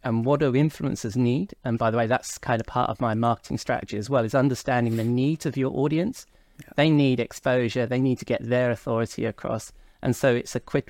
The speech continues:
Speaker 1: pro quo in that way if you're, if you're running a B two B, um, a podcast as part of your marketing program.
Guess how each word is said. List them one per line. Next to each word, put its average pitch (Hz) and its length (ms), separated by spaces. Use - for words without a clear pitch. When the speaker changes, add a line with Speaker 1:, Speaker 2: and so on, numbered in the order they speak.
Speaker 1:
pro 127 260
quo 127 420
in 127 180
that 117 160
way 120 240
if - 160
you're, 120 220
if - 140
you're 113 120
running 110 240
a 104 60
B 110 180
two - 140
B, 107 320
um, 107 460
a - 60
podcast 123 560
as - 80
part 117 280
of - 80
your 107 280
marketing 113 640
program. 110 440